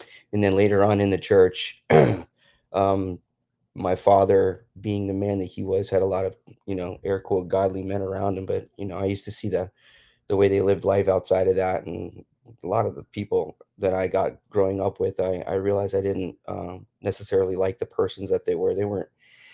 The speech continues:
it, in, in my eyes, in the way that I thought today, you know, as a kid, it was different, but today, I wouldn't look at them as, like, very godly or loving people, you know what I mean?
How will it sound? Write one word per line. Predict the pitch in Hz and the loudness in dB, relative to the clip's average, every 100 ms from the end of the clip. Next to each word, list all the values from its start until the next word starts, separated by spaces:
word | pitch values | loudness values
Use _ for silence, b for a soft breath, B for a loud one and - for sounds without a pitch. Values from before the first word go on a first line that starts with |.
| b b _ | b b _
it, | - 98 - | -6 -6 -2
in, | 113 98 | 0 2
in | 95 104 | 4 8
my | 113 117 104 | 10 10 8
eyes, | 98 95 | 4 0
in | 95 | 0
the | 98 | 0
way | 98 | 2
that | 98 | 4
I | 98 101 | 2 2
thought | 95 92 - _ _ _ | 4 2 2 _ _ _
today, | 110 92 101 101 - - _ _ | -2 4 4 4 0 -12 _ _
you | 101 | -6
know, | 98 95 - | -4 -4 -2
as | 98 95 | -2 -2
a | 107 | -4
kid, | - 139 101 | 2 6 6
it | 92 | 4
was | 98 92 | -2 0
different, | 104 95 87 | 0 0 -6
but | 92 - | -8 -8
today, | 95 101 98 90 | 0 4 4 2
I | 95 | -2
wouldn't | 95 87 92 | -4 -4 -4
look | 92 85 | -6 -6
at | - | -4
them | 90 | -6
as, | 87 - | -6 -10
like, | 90 - | -8 -4
very | 92 90 | -4 -4
godly | 95 95 90 92 | -8 -8 -6 -6
or | 90 | -4
loving | 98 95 98 | -4 -4 -6
people, | - 101 85 - _ | -10 -10 -10 -16 _
you | 107 | -12
know | 95 | -10
what | 85 | -10
I | |
mean? | 92 92 | -10 -14